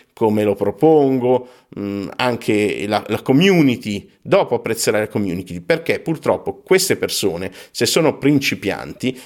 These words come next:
entrano nella community con gli atteggiamenti sbagliati ed sono un lavoro da correggere, quindi io preferisco non averli, non averli. Ecco, va bene. Quindi poi, eh, H N A centocinquanta, luglio, in realtà i numeri di H N A,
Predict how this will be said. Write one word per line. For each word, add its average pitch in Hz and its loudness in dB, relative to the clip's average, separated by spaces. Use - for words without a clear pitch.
entrano 117 2
nella 131 2
community 117 -2
con 131 2
gli 92 -4
atteggiamenti 120 -2
sbagliati 101 -6
ed 165 0
sono 120 2
un 156 4
lavoro 127 2
da 113 -2
correggere, 104 2
quindi 139 4
io 143 6
preferisco 139 0
non 131 0
averli, 98 -4
non 107 0
averli. - -10
Ecco, - -8
va 104 -10
bene. - -16
Quindi 95 0
poi, 101 -2
eh, 107 -2
H 110 -2
N 135 4
A 139 2
centocinquanta, 120 -2
luglio, 107 2
in 110 0
realtà 120 0
i 123 -2
numeri 117 2
di 110 -2
H 117 -4
N 123 -2
A, 156 0